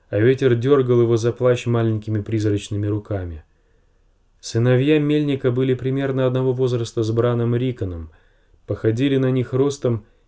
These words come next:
и цветом волос. А когда Вонючка ободрал кожу с их лиц и обмакнул головы в смолу,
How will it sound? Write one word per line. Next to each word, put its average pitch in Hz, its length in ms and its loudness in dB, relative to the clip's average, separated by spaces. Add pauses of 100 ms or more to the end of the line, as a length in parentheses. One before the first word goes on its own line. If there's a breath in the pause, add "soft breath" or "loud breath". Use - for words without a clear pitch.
(140)
и 117 60 -4
цветом 127 460 0
волос. 120 560 0 (600)
А 131 100 -4
когда 147 320 6
Вонючка 151 520 2
ободрал 127 440 4
кожу 120 300 0
с - 100 -4
их 110 160 -4
лиц 135 400 -6 (320)
и 110 100 -6
обмакнул 117 540 0
головы 123 380 4
в 110 40 -2
смолу, 131 600 0